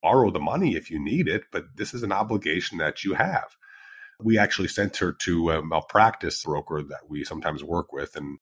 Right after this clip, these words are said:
I think he was able to shop the policy, which some contracts won't allow, you know, a shopping of the policy. It says, "You have to buy our, in-, or we will buy it for you and charge you." But she was able to shop it around a little bit. I think she got it down to a hundred and sixty and change.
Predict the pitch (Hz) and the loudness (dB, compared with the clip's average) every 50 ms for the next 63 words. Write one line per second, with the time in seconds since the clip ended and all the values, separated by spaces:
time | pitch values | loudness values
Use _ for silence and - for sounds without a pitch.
0 | _ - - - 98 85 - - 101 98 82 85 82 78 76 80 - 76 - - | _ -6 -4 -4 -4 -6 -2 0 0 2 2 0 -2 -4 -4 -6 -8 -8 -4 0
1 | 90 82 80 - - - - - 73 73 85 92 - - 113 127 139 - _ _ | 0 0 0 -2 -6 -12 -2 0 2 2 2 2 2 2 2 2 2 0 _ _
2 | _ _ _ 95 - - - 113 123 - - - 87 90 - - 90 82 - - | _ _ _ -6 -4 0 0 2 0 2 2 0 0 0 -2 -2 -4 -4 -4 -4
3 | - 92 92 - - 76 78 101 113 87 - - 69 92 - - _ _ 98 80 | -2 -2 0 0 0 4 6 6 6 6 4 2 -2 -4 -4 -6 _ _ -6 -4
4 | 78 85 85 78 - - - 87 82 - 82 76 71 71 71 76 - - 76 65 | -4 -2 -2 -2 -2 2 2 2 2 2 0 -6 -6 -6 -8 -8 -2 -2 -2 -2
5 | 64 67 - - 85 80 73 - 85 82 78 80 82 82 - 85 85 - - 80 | -2 -6 -8 -8 -8 -8 -6 -6 -6 -6 -4 -4 -4 0 0 -2 -2 -2 -8 -4
6 | 71 71 73 76 104 131 120 90 78 73 - 87 78 73 - 131 147 110 92 - | -2 -2 2 4 4 4 4 4 0 -2 -2 -4 -2 0 2 2 2 2 0 2
7 | - 82 73 73 - - _ - 131 120 101 80 69 69 64 - - 185 165 151 | 0 0 0 0 -4 -8 _ 0 0 0 0 0 -4 -8 -10 0 2 4 4 4
8 | 104 - - 65 - 92 - _ _ _ _ _ _ _ _ _ 90 87 87 87 | 2 0 -4 -10 -12 -14 -16 _ _ _ _ _ _ _ _ _ -2 -2 -2 -2
9 | - - - - - - 117 113 92 98 95 90 85 73 - - - 78 76 85 | -4 -10 -8 -6 -2 0 2 2 4 2 2 0 -2 -2 -4 -2 2 4 4 4
10 | - - - 73 71 69 76 92 101 107 120 120 117 - 147 151 - 98 90 85 | 4 2 -2 -2 0 0 2 2 2 2 0 -2 -2 -2 -4 -2 0 -2 -2 0
11 | - 117 107 - - - 92 87 85 - 87 87 90 78 80 69 - - 92 87 | -2 -2 -4 -4 -4 -2 -2 -2 0 0 -2 -2 0 -2 -2 -4 -6 -6 -10 -10
12 | 80 76 - - - 80 - - - 87 80 78 69 - - 80 80 82 82 82 | -8 -8 -8 -8 -8 -8 -10 -10 -8 -6 -6 -6 -6 -8 -8 -8 -6 -6 -6 -8
13 | 82 - | -10 -14